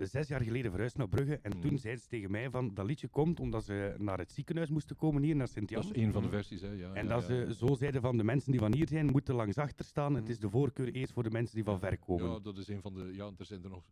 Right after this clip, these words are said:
Speaker 2: het, eh, er, er is ook een verhaal dat gaat over de stadspoorten en zo van. Ja, maar goed, ja.
Speaker 1: Het gaat echt,
Speaker 2: Wat is het?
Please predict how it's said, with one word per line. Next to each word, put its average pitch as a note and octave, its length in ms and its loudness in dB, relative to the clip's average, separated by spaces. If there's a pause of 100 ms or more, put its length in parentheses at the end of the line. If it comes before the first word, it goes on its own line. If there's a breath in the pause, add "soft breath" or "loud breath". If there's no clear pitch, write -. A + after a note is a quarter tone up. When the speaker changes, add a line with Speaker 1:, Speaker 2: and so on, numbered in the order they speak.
(180)
Speaker 2:
het, B2 280 -14
eh, A#2+ 80 -6 (200)
er, C3+ 100 -8 (100)
er B2 80 -8
is B2 100 -6
ook A#2 120 -4
een G2 60 -16
verhaal G#2 240 -6
dat G#2 140 -10
gaat G#2+ 200 -12
over F#2 120 -10
de E2+ 80 -12
stadspoorten - 680 -14
en D2 80 -14
zo - 160 -14
van. D#2 180 -14 (100)
Ja, - 60 -20 (100)
maar - 100 -20
goed, - 160 -14
ja. - 100 -12
Speaker 1:
Het G2 100 -14
gaat G#2+ 200 -8
echt, A#2 140 -6
Speaker 2:
Wat F#2 140 -10
is F2 140 -12
het? E2+ 100 -16